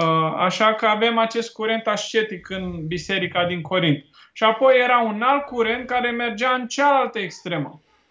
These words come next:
Un hedonist din ăsta care spunea, „Poți să trăiești cum vrei, nu contează,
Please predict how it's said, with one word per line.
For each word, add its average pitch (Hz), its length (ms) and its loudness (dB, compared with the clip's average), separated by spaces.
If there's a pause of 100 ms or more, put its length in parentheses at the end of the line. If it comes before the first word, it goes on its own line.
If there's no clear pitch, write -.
(260)
Un 202 420 -10
hedonist 226 520 2
din 214 140 -6
ăsta 202 340 -2
care 190 160 0
spunea, 214 340 0
„Poți 220 260 0
să - 100 -18
trăiești 220 360 0
cum 190 160 -8
vrei, 220 420 0
nu 220 140 -4
contează, 202 840 -2